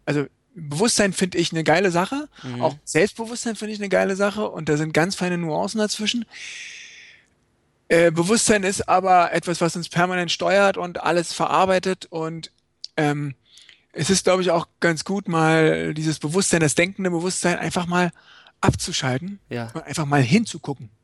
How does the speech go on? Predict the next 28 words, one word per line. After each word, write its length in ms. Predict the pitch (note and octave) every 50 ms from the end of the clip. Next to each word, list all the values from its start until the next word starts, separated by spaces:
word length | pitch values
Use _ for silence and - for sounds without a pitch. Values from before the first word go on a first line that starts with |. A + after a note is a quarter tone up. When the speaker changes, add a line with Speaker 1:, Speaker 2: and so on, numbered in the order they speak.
| _ _ -
Speaker 2:
Ja. 180 | - A#2 A2+ A2+ - - _ _ _ _ -
Speaker 1:
Und 180 | - B2 A#2 -
zehn 320 | - - - D#3+ D#3+ F3+
Tage 280 | F3 - D3 D3 D#3 D3
hingucken, 560 | C3+ D3 F3+ - - F3 F3 - F3+ F3 E3 _ _ _ _ -
boah, 200 | - C#3 A#2 - -
stell 260 | - - - - -
ich 120 | - - -
mir 220 | D3 C3+ B2+ A#2+ B2+
wahnsinnig 500 | F3 - - C#3 B2+ B2+ C3+ C#3 C#3 -
spannend 200 | - - D3 C3+
vor. 80 | - C3+
Ich 60 | C3
bin 120 | - F#3
einfach 240 | G3 E3 D3+ F3 G3+ F#3 F#3 D#3+
total 320 | C#3+ - C3+ - A#2+ C#3+ F#3
interessiert 380 | A3 G3+ F3+ D3 - F3+ F3
daran 200 | G#3 F#3+ F#3 F#3
zu 120 | F3 - F3
Speaker 2:
Mhm. 40 | - D3 C3
Speaker 1:
entdecken, 340 | B2+ C3 C#3 - A#3 B3 - _ - - - - - -
was 160 | - B2 D3 E3+
es 140 | F3+ - -
an 180 | - D3+ D3 D3
mir 260 | D3+ E3 G3 G#3+ G#3+
zu 140 | - - G#3
entdecken 400 | F3+ F3+ D3+ - E3+ - - D#3
gibt. 360 | C#3+ F3 D#3+ - - - -